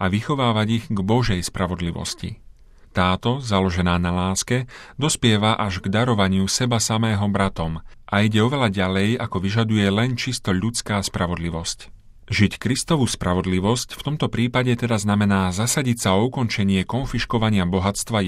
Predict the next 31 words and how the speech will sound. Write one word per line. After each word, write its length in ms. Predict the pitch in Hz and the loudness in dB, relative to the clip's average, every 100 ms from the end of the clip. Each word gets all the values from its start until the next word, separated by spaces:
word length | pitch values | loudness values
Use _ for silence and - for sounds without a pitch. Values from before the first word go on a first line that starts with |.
| 92 | 0
jednotlivcami 800 | 98 95 98 95 - 110 127 - - - 107 | 0 0 -2 -4 0 0 0 -4 -18 -8 2
na 140 | 110 | 2
úkor 340 | 143 - 127 104 | 2 -2 -4 -2
celých 400 | - 110 104 104 | -2 0 0 2
národov, 640 | 101 110 101 90 85 85 - - - | 2 2 2 2 0 -4 -12 -20 -14
ktoré 320 | - 110 101 | 0 2 4
je 160 | 90 101 | 4 2
nepriateľné 880 | 123 123 104 90 95 92 95 101 - | 0 2 2 2 0 0 2 0 -2
a 80 | 117 | -2
nemorálne, 760 | 107 110 104 92 87 92 110 117 - - - - | 0 2 2 2 0 0 -2 -4 -20 -20 -14 -6
a 40 | |
snažiť 360 | 117 156 151 143 | -2 0 0 0
sa 160 | - 104 | 0 -2
o 60 | 85 | -2
subsidiaritu, 880 | 110 - 135 120 117 110 - 110 101 | -4 -4 0 2 4 2 -2 -4 -2
solidaritu 800 | - 107 117 113 101 92 98 95 - - - | -2 2 2 2 0 0 0 -2 -4 -20 -8
a 100 | 98 | -2
lásku 480 | 90 92 101 - 135 | 0 2 0 -2 -4
v 60 | 123 | 0
logike 420 | 107 127 123 110 104 | 2 2 0 0 0
blahoslavenstiev. 1120 | 101 92 - 90 87 85 - 90 82 82 - - - - | 0 -2 -2 -2 0 -2 -2 -2 -2 -4 -8 -20 -20 -10
Práve 400 | - 110 117 127 | 0 2 2 2
preto 320 | 156 151 95 | 0 0 0
zvláštna 400 | 85 92 92 - | 2 2 2 0
pozornosť 720 | 87 120 104 98 104 113 - | 0 2 2 2 0 -2 -2
musí 240 | 104 - 110 | -2 0 -2
byť 160 | 101 | 0
venovaná 480 | 95 110 113 110 107 | 0 2 2 2 2
chudobným, 800 | 101 - 98 95 95 98 101 117 | 0 0 0 2 2 4 2 0
hladujúcim, 800 | 110 98 98 98 98 95 - 120 | 0 0 2 2 2 2 0 -2
chorým, 640 | 107 95 95 98 104 117 | 0 2 2 2 2 0